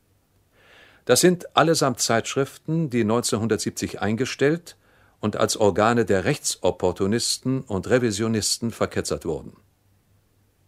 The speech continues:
Irena Seidlova, die während des Krieges vier Jahre in einem K Z verbracht hat, war Mitglied des Parteiausschusses der Akademie der Wissenschaften, der bis zuletzt die Linie Husaks und die Hinnahme der Besetzung der Tschechoslowakei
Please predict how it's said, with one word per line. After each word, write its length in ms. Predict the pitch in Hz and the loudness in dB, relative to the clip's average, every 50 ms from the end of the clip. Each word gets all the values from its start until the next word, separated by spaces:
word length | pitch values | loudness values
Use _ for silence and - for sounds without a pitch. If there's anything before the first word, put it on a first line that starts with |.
| _ _ _ _ _ _ _ _ _ _ _ _ _ _ _ _ _ _ _ _ | _ _ _ _ _ _ _ _ _ _ _ _ _ _ _ _ _ _ _ _
Irena 360 | - 143 143 151 139 135 127 | 0 2 2 4 4 2 2
Seidlova, 760 | 120 - - 135 127 127 - 131 139 139 113 135 143 151 147 - - - | 2 2 2 2 2 2 2 2 2 2 4 2 0 0 -2 -4 -4 -4
die 140 | 120 107 117 | -2 0 2
während 260 | 120 117 110 98 - | 0 0 0 -2 -2
des 140 | 95 - - | -2 -4 -2
Krieges 360 | - 123 127 110 107 - - | -2 -2 -2 -2 -2 -2 -4
vier 240 | - - 123 120 107 | -4 -2 -2 -2 0
Jahre 360 | 92 110 107 107 107 101 107 | 2 4 4 4 4 2 0
in 160 | 101 98 98 | 0 0 0
einem 180 | 95 92 92 90 | 0 0 -2 -2
K 160 | - 101 - | -2 -4 -2
Z 180 | - 113 101 | 0 -2 -2
verbracht 420 | - - 113 120 110 113 - - 127 | 0 -2 -2 0 -2 -2 -2 0 0
hat, 200 | 120 120 - - _ - - - _ _ _ | -2 -2 -2 -8 _ -20 -20 -20 _ _ _
war 100 | - 101 | 2 2
Mitglied 480 | 95 104 113 - - - 113 123 123 - | 4 2 0 0 -2 -2 -2 -2 0 0
des 140 | 107 - - | -2 -2 -2
Parteiausschusses 960 | - 98 90 - 104 101 104 - - 104 104 - - - 127 - - 120 - | -2 -2 -2 0 2 0 0 2 0 -2 -2 -2 -2 -2 -2 -2 -2 -2 0
der 160 | - 110 - | 0 0 0
Akademie 440 | 101 - - 101 95 98 98 101 101 | 0 0 0 0 2 2 0 0 2
der 140 | 107 107 98 | 2 2 2
Wissenschaften, 720 | 117 - - 120 - - 117 113 - - - 127 127 - - - - - _ _ _ | 0 -2 -2 -2 0 0 0 0 -2 -2 -2 -2 -2 -2 -6 -14 -20 -20 _ _ _
der 80 | - 87 | -2 -2
bis 200 | 101 90 - - | -2 -2 -2 0
zuletzt 640 | - 101 95 113 120 - - - - - - - _ _ - | 2 4 4 4 4 4 2 0 -2 -2 -6 -12 _ _ -6
die 60 | 101 | -4
Linie 400 | 92 95 113 110 98 92 90 78 | -2 0 0 0 0 0 0 0
Husaks 540 | 113 117 - - 120 120 - - - - - | 0 0 0 2 2 0 0 -2 -6 -8 -6
und 220 | - 95 87 82 - | -6 -6 -6 -4 -4
die 80 | 87 | -4
Hinnahme 400 | 85 117 117 110 104 101 90 90 | -2 0 2 2 2 2 2 0
der 100 | 87 87 | 0 0
Besetzung 480 | 85 87 85 - 113 110 - - 107 95 | -2 -2 0 0 0 0 -2 -2 -2 -2
der 80 | 98 | -4
Tschechoslowakei 920 | 87 - 104 92 - 85 - - 87 - 85 80 - - 101 104 104 101 | -4 -4 -6 -6 -6 -8 -8 -6 -4 -4 -4 -6 -4 -2 0 0 0 0